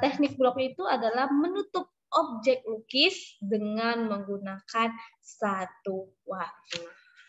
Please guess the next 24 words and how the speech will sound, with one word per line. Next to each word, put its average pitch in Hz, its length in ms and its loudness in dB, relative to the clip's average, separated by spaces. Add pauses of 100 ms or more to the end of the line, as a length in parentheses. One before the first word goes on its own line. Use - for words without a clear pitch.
(440)
Ya. 233 240 4 (880)
Berikutnya 294 560 -2
ada 359 160 4
teknik 349 320 0
apa 330 240 0
lagi, 339 400 4
Bu? 285 240 6
Ada 302 480 4
namanya 254 480 2
teknik 285 400 -4
arsir. 285 640 2 (720)
Nah, 196 600 -4 (1120)
nah, 220 320 6
ini 254 240 8
dia 233 160 8
gambar 220 320 2
teknik 214 320 -6
arsir. 196 640 -4
Jadi, 269 320 2 (320)
teknik 254 320 4
arsir - 380 2
ini 262 260 0
adalah 240 400 2
menutup 240 400 0